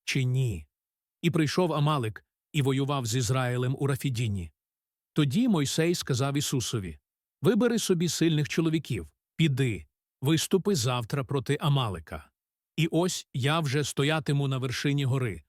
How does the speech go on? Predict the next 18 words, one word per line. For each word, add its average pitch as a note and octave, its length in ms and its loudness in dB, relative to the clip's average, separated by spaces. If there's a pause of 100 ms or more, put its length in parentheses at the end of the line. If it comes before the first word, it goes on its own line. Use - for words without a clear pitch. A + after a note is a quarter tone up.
(180)
а C3+ 120 0
Божий B2+ 360 0
посох E3+ 520 -2
буде C#3 460 0
в A2+ 140 -6
моїй C#3+ 260 2
руці». A#2 500 -6 (260)
Тож A3 220 4
Ісус A#3+ 460 0
зробив D3 440 0
так, F#3 400 -2
як B2+ 140 -4
сказав C#3 420 -2
йому C#3 200 0
Мойсей, C#3 560 -2 (380)
і D3+ 140 2
виступив C#3+ 640 0
проти C#3+ 440 -2